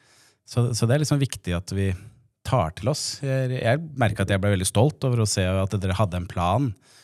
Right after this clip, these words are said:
et kjempeopplegg som, eh, som, som vi andre kan egentlig, burde ta til oss litt, da.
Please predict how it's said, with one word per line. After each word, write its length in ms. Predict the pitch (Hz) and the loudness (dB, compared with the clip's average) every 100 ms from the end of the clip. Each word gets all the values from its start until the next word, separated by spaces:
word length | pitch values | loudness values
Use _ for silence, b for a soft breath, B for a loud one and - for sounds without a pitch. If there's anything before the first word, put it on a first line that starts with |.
| B B | B B
et 100 | - - | -8 -4
kjempeopplegg 720 | 90 82 85 - - 98 95 | -6 -6 -8 -8 -4 -4 -2
som, 220 | - 98 95 95 | -4 -4 -2 -2
eh, 320 | 95 95 92 87 _ _ _ _ _ | -2 -2 -4 -8 _ _ _ _ _
som, 240 | - 98 95 92 | -6 -4 -4 -6
som 140 | - 110 | -4 -2
vi 80 | 98 | 0
andre 400 | 95 82 85 90 | -2 -6 -6 -6
kan 380 | 98 92 98 95 | -4 -2 -4 -4
egentlig, 540 | 90 82 85 95 92 90 - | -4 -6 -8 -6 -6 -6 -8
burde 320 | 101 98 101 | -6 -4 -6
ta 220 | - 95 78 | -4 -4 -4
til 140 | - 82 | -8 -10
oss 80 | - | -6
litt, 160 | 104 | -6
da. 60 | - | -6